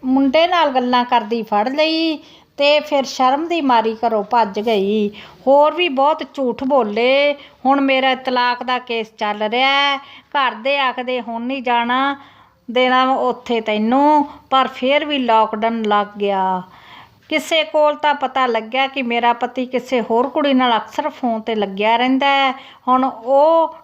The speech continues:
ਨੇ ਤਾਂ ਮੈਨੂੰ ਕਦੇ ਫੋਨ ਕਰਕੇ ਪੁੱਛਿਆ ਤੱਕ ਵੀ ਨਹੀਂ। ਹੁਣ ਮੈਂ ਸੋਚਦੀ ਕੁਝ ਸੀ, ਕੋਈ ਮੈਨੂੰ ਕੁਝ ਆਖਦਾ, ਪਰ ਕੋਈ ਪਰਵਾਹ ਨਹੀਂ ਸੀ।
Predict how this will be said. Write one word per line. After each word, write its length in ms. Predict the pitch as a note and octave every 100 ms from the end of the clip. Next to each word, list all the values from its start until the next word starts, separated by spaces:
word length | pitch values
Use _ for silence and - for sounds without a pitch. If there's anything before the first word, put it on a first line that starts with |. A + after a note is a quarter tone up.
| C4
ਨੇ 160 | C#4
ਤਾਂ 200 | C#4 C#4
ਮੈਨੂੰ 320 | A#3+ A#3+ A#3+
ਕਦੇ 320 | A#3 A3+ G#3+ G#3+
ਫੋਨ 320 | - G#3+ G#3
ਕਰਕੇ 380 | G#3+ G#3+ G#3+ G#3
ਪੁੱਛਿਆ 420 | G#3+ G3 - A#3+
ਤੱਕ 300 | C4 C4 C4+
ਵੀ 220 | C4 C4+
ਨਹੀਂ। 340 | C4 C4 B3+ B3+ - _
ਹੁਣ 160 | C#4+ D#4
ਮੈਂ 200 | D#4+ C#4+
ਸੋਚਦੀ 840 | C#4 A#3+ B3 B3 C4+ B3+ C#4+ D4 C#4+ - -
ਕੁਝ 260 | C#4+ C4+
ਸੀ, 440 | C4+ A3+ G#3 G3+ G3 - - _
ਕੋਈ 220 | D4 D#4
ਮੈਨੂੰ 380 | D4+ C#4 C4+ C4+
ਕੁਝ 320 | C4 C#4 C#4
ਆਖਦਾ, 640 | A#3 G#3 G#3 G#3 G#3+ G3+ G3+ - _
ਪਰ 160 | B3+
ਕੋਈ 260 | A#3+ C4 B3+
ਪਰਵਾਹ 460 | B3+ G#3+ G#3 A#3+ B3
ਨਹੀਂ 220 | G#3 G#3+
ਸੀ। 400 | - D4+ D4